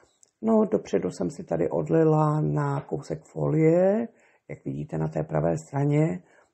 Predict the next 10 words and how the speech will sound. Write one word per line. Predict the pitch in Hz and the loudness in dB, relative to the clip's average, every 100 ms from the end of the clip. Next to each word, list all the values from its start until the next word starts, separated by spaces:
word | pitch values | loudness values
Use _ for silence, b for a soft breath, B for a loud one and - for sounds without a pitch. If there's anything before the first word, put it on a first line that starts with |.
| - | -10
tak, | - - _ - _ - | -8 -8 _ -20 _ -6
eh, | 76 78 | -4 -4
takový | - - - - | -8 -14 -12 -10
střed. | - - - 214 233 240 - - _ _ _ _ _ _ _ _ _ _ _ _ B B B B B _ | -12 -16 0 2 2 0 -10 -20 _ _ _ _ _ _ _ _ _ _ _ _ B B B B B _
Tady | 160 220 | -4 -4
sice | - 247 247 | -4 -2 0
vám | 247 190 | 0 -2
ukazuji, | 180 202 202 196 202 202 202 202 | -2 -2 2 6 6 6 4 2
jak, | 175 - | -2 -6
eh, | - | -10